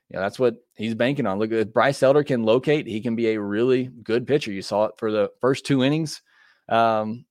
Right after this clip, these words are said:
<laughs> yeah, is a, Abreu just hit another Rangers player. See if he's gonna get thrown out. Um,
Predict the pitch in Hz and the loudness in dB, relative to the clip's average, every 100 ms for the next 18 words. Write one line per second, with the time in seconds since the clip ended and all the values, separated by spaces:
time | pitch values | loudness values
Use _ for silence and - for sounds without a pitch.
0 | _ - 113 123 123 117 104 98 110 101 | _ -10 -4 -4 -2 -2 0 0 -2 -4
1 | 104 104 101 101 117 101 104 98 95 101 | -4 -4 -6 -8 -8 -6 -4 -4 -4 -6
2 | 95 - 104 95 98 - - - 101 104 | -8 -6 -4 -2 -4 -8 -14 -8 -8 -8
3 | 110 101 95 82 98 98 98 - _ - | -8 -6 -6 -6 -6 -4 -4 -6 _ -20
4 | - 127 131 110 98 | -2 6 6 6 2